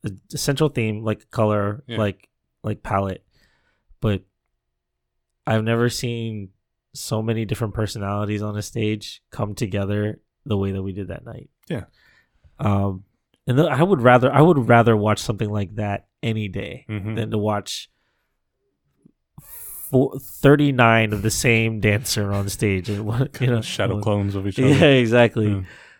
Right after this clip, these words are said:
Speaker 1: Like, it's just so much more interesting to be able to pinpoint people that are, you know, giving their, their different, like, personalities
Speaker 2: Mm-hmm.
Speaker 1: in these performances.
Speaker 2: Completely
Speaker 1: Like, I mean,
Speaker 2: agree.
Speaker 1: that, that was one of the reasons why you liked the Rascals.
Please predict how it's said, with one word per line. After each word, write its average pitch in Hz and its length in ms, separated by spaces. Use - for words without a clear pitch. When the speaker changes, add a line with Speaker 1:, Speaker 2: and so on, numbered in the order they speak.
Speaker 1:
Like, 123 160
it's 127 180
just 147 160
so 151 140
much 147 220
more 131 140
interesting 123 500
to 110 60
be 113 220
able 113 200
to - 140
pinpoint 123 720
people 113 380
that 110 200
are, 107 220
you 131 160
know, 123 260
giving 139 400
their, 113 340
their 117 280
different, 110 440
like, 104 220
personalities 101 920
Speaker 2:
Mm-hmm. 123 200
Speaker 1:
in 143 60
these 107 180
performances. - 880
Speaker 2:
Completely 110 340
Speaker 1:
Like, 113 80
I - 40
mean, 139 80
Speaker 2:
agree. - 60
Speaker 1:
that, - 180
that 147 100
was 190 120
one 151 120
of 139 60
the 131 80
reasons 127 300
why 117 140
you 117 140
liked 117 260
the 113 120
Rascals. 113 720